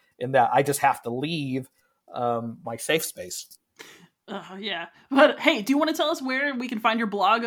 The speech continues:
Speaker 2: one more time?
Speaker 1: All right. It is Totally Comprehensible Latin. Again, that's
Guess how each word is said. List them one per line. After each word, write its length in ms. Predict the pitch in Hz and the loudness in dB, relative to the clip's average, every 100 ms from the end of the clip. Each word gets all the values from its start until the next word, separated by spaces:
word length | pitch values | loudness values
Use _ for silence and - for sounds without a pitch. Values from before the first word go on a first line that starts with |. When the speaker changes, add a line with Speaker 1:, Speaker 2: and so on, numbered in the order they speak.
| - | -6
Speaker 2:
one 200 | 202 208 | -4 -4
more 100 | 214 | -4
time? 360 | 214 220 240 285 _ _ _ | -2 -4 -4 -10 _ _ _
Speaker 1:
All 100 | - | 4
right. 260 | 180 170 151 | 6 6 2
It 140 | 170 | 2
is 400 | 190 185 160 143 - | 4 4 2 -2 -12
Totally 840 | - 208 240 262 240 233 220 220 - _ _ | -2 4 6 6 4 2 0 -6 -10 _ _
Comprehensible 1160 | - - 175 175 208 180 180 180 208 185 185 185 | -6 2 2 2 -4 -2 -4 -4 -4 -2 -2 0
Latin. 560 | 156 139 139 147 151 143 - _ _ _ _ _ | 4 6 6 2 -10 -12 -18 _ _ _ _ _
Again, 220 | - 147 143 | -2 2 2
that's 180 | 127 | 0